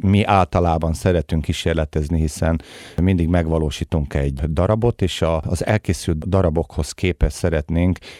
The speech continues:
mindig egy fejlődést, egy újdonságot a születendő darabokba belecsempészni, és ezzel az Új Világgal mi egy ilyen újdonságot teremtettünk meg, és nagyon örülök neki, hogy a házi bemutatón,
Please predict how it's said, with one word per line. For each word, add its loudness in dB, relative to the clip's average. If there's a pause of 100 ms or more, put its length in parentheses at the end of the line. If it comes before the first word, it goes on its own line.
mindig 2
egy -2
fejlődést, 0
egy -2
újdonságot 0
a 2
születendő 2
darabokba 0
belecsempészni, 0 (420)
és 0
ezzel 2
az 0
Új 2
Világgal 0
mi 0
egy 0
ilyen -4
újdonságot 0
teremtettünk -2
meg, 2
és -2
nagyon 2
örülök 0
neki, -2
hogy 0
a 0
házi 0
bemutatón, 0